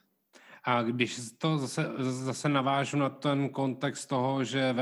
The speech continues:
F ko nedávno koupilo Dickies a podobně, myslíš si, Tomáši, že, a,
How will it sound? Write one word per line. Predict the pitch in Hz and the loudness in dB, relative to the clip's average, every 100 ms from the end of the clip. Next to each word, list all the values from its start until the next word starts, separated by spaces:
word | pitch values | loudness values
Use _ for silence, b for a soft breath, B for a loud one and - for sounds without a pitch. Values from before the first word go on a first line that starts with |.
| 127 | -2
F | - | -2
ko | 147 139 | -2 0
nedávno | 131 131 127 131 | 2 2 2 0
koupilo | 131 131 131 131 131 131 131 | 0 -4 -2 0 2 2 0
Dickies | 123 117 135 135 - | 0 -2 0 0 -2
a | |
podobně, | 127 135 127 131 131 B B | -4 0 2 2 0 B B
myslíš | 120 - - | -4 -4 -6
si, | 127 | -2
Tomáši, | 127 123 120 - 127 | 2 2 2 2 2
že, | 123 123 123 123 120 B B | 4 4 4 4 0 B B
a, | - 117 117 117 117 | -2 2 2 2 0